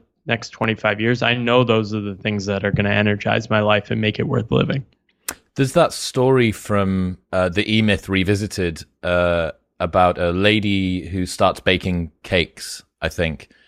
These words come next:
Speaker 2: So there's this woman who loves baking, loves making cakes, decides that she's gonna start doing it, and then just the classic solopreneur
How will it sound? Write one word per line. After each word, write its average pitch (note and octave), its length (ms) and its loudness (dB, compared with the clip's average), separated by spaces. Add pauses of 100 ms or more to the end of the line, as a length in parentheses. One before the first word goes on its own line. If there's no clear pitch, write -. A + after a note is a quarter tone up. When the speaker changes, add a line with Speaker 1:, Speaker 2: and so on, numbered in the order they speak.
(220)
Speaker 2:
So E2+ 300 2
there's E2 280 -6
this - 440 -6
woman A2+ 360 2
who F2+ 140 -2
loves G2+ 240 2
baking, F2+ 440 -2 (120)
loves F2+ 200 -2
making F2 300 -4
cakes, - 480 -4
decides E2+ 380 -2
that - 80 -16
she's - 140 -14
gonna F2 160 -6
start G#2 260 0
doing D3+ 220 2
it, A#2+ 160 0 (380)
and G2+ 180 2
then G2 160 2
just F#2+ 280 -2
the F2+ 180 0 (220)
classic - 720 -2 (600)
solopreneur F#2 1160 2